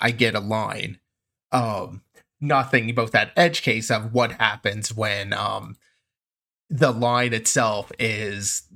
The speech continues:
too big to fit in the buffer and kinda handling that case. 'Cause effectively what's going on here is they're just not looking for,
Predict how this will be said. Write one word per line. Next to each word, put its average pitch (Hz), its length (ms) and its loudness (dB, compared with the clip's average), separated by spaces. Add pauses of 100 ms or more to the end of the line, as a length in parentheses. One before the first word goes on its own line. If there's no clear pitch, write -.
too 139 200 2
big 107 240 -2
to 113 60 -6
fit - 160 -2
in 92 100 -8
the 117 60 -4
buffer 147 440 4
and 117 200 -2
kinda 117 200 0
handling 147 560 -2
that 160 180 0
case. 180 280 0
'Cause - 320 -4 (100)
effectively 143 680 2
what's 113 320 -2
going 113 260 0
on 107 160 -2
here 135 180 4
is 113 100 -4
they're 160 120 6
just 185 220 -4
not 135 220 2
looking 120 480 2
for, 104 720 -4